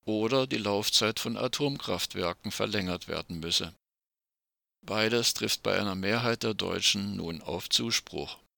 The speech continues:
Laut A R D Deutschland-Trend für das Morgenmagazin am vierundzwanzigsten Juni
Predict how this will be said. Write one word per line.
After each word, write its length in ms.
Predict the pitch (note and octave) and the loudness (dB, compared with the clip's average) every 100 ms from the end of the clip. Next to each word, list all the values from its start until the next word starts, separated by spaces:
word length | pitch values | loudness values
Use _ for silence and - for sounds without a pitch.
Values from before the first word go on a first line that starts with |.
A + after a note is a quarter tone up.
| _ _ _ _ _ _ _ _ _ _ _ _ _ _ _ _ _ _ _ _ _ _ _ _ - | _ _ _ _ _ _ _ _ _ _ _ _ _ _ _ _ _ _ _ _ _ _ _ _ -2
Laut 440 | F#2+ A2 C#3+ - | 2 4 2 0
A 200 | G#2+ G#2 | 0 2
R 80 | G#2+ | 0
D 220 | A2+ A2+ | 0 -2
Deutschland-Trend 1120 | G2+ A2 C#3 - F#2+ G2+ - - G2+ A#2 C#3 - | 0 2 4 2 2 -2 -4 0 0 0 -6 -6
für 180 | - | -6
das 160 | G#2 F#2+ | -2 -2
Morgenmagazin 840 | G2+ G#2 A2+ G#2 G2 G#2 - A2+ | 0 0 0 -2 -2 0 0 0
am 120 | F#2+ F#2+ | -2 -4
vierundzwanzigsten 880 | - F#2+ F#2 G2 F#2 - - G2+ | -2 -2 -2 -2 -2 -2 -2 -2
Juni 480 | G2+ A#2 B2 A#2 | -4 -2 -2 -2